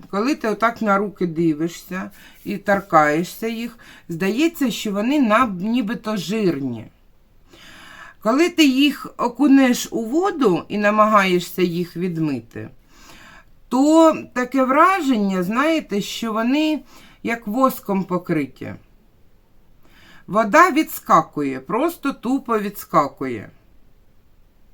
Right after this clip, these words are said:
Мене знову ж це якось так зацікавило. Ну, вчора було мені не до того.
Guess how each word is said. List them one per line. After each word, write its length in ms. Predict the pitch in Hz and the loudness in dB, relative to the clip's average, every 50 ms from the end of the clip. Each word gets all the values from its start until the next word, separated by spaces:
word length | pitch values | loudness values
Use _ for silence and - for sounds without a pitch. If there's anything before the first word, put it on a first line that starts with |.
| - _ _ _ _ - _ _ _ _ _ _ _ _ _ _ _ _ _ _ _ _ _ _ _ _ _ _ _ - - - - - _ _ _ _ - - - _ _ _ _ _ _ _ _ | -20 _ _ _ _ -20 _ _ _ _ _ _ _ _ _ _ _ _ _ _ _ _ _ _ _ _ _ _ _ -20 -20 -20 -20 -20 _ _ _ _ -20 -20 -20 _ _ _ _ _ _ _ _
Мене 500 | - 160 190 220 240 277 320 349 349 330 | -8 -6 -2 0 2 2 4 4 2 0
знову 540 | 202 175 208 220 226 240 254 247 214 208 208 | -2 -2 -2 -2 0 0 -2 -2 -2 -4 -6
ж 200 | - - - - | -8 -10 -10 -6
це 160 | - 202 190 | -2 0 2
якось 400 | 190 190 180 175 - 175 165 165 | 2 2 0 0 0 -2 -4 -4
так 600 | - - 156 147 143 - - - - - - - - | -4 -4 -4 -4 -4 -6 -10 -20 -20 -20 -16 -12 -10
зацікавило. 1000 | 247 151 151 156 156 - - - - 262 277 311 320 311 302 285 277 269 - - | -8 -6 -6 -6 -6 -8 -10 -6 -2 0 2 2 2 2 0 0 0 -2 -2 -4
Ну, 160 | - 220 233 220 | -4 -4 -4 -6
вчора 420 | 190 - - 254 269 277 277 254 | -6 -6 -4 -2 -2 -2 -2 -2
було 260 | 196 185 196 208 220 | -2 -2 -2 -2 -2
мені 200 | 226 214 208 202 | -2 -2 -4 -4
не 100 | 196 185 | -4 -4
до 120 | 160 170 175 | -4 -6 -8
того. 380 | - - 123 120 120 - - | -8 -10 -12 -12 -12 -14 -16